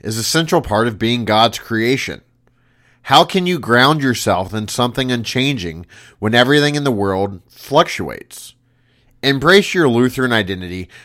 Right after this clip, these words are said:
by holding firm to God's unwavering word. Check out Confessing Jesus, The Heart of Being a Lutheran, written by a Higher Things alum, Molly Lackey.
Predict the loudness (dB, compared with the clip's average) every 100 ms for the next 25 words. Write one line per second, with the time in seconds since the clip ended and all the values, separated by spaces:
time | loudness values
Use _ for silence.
0 | _ 2 6 4 4 0 0 0 2 -2
1 | 2 4 6 4 -2 -8 -6 -6 -6 -10
2 | -10 -10 -12 -14 -18 _ _ _ _ _
3 | -20 -20 _ 4 6 8 6 4 -4 4
4 | 4 4 -4 -4 -6 -8 -10 -14 -16 _
5 | -12 -4 4 6 6 6 4 4 2 2
6 | 0 -2 -12 -14 -18 _ _ _ -20 -20
7 | _ 2 2 6 6 6 4 4 4 0
8 | 0 -2 0 0 -2 -6 _ -2 2 2
9 | 2 0 -2 -6 -20